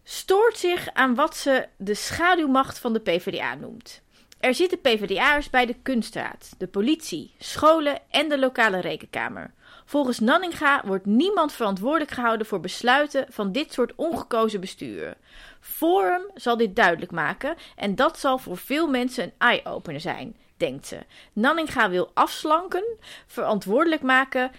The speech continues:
aan het licht brengen en taken onder afrekenbare electorale verantwoordelijkheid plaatsen van wethouders en raadsleden.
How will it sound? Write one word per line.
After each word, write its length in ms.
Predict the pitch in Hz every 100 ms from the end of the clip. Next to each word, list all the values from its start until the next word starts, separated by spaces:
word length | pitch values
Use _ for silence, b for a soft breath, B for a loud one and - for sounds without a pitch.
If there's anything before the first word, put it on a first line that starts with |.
| B
aan 140 | 190
het 100 | 190
licht 300 | 175 247 320
brengen 400 | - 233 226 -
en 240 | - 180 185
taken 520 | 262 277 320 320 311 -
onder 240 | 240 220 -
afrekenbare 880 | 202 196 220 294 285 240 233 226 -
electorale 760 | 220 214 220 202 185 254 285
verantwoordelijkheid 840 | 269 226 220 214 302 262 - 160 -
plaatsen 360 | 180 165 -
van 240 | - 160 165
wethouders 580 | 226 240 240 220 220 -
en 160 | 202
raadsleden. 800 | 175 190 - - - - - -